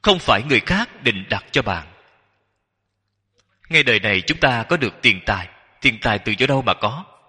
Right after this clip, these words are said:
Do phước báo của bố thí tài. Trong đời quá khứ,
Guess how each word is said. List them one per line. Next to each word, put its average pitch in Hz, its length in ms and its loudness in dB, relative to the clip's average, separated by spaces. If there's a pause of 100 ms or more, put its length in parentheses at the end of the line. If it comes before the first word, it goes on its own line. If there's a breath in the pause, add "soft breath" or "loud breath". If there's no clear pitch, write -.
(120)
Do 135 140 2
phước - 420 -4
báo 143 280 0
của 107 80 -6
bố 120 260 0
thí - 240 -2
tài. 95 260 -4 (3250)
Trong 190 300 0
đời 117 260 4
quá 190 160 6
khứ, 226 320 -2